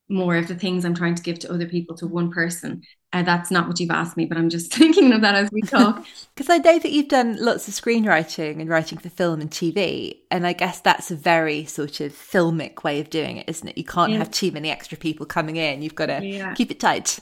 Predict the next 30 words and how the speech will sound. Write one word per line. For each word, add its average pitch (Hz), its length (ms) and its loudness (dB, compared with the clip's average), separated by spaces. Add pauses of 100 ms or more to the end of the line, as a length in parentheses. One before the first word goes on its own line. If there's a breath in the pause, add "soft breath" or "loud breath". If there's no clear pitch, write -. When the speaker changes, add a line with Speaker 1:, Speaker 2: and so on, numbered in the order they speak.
(120)
Speaker 1:
As 247 280 4
I 262 100 6
was 262 160 0
saying 247 280 4
it, 214 80 4
I 190 80 2
was 220 160 -2
thinking 233 380 0
that, 180 240 -4
yeah. 196 360 -2
Yeah, 226 260 6
like, 220 220 4
whereas 226 220 4
before 233 500 0
I 214 80 4
would 202 160 0
have 208 120 -4
had 196 180 -2
lots 190 200 -2
of 202 60 -10
characters 180 400 -4
that 175 140 -4
do 180 140 -4
different 175 300 -2
things, 175 240 0
and 175 120 0
now 175 180 2
I've 170 140 -2
learned, 170 260 -2
yeah, 175 260 -4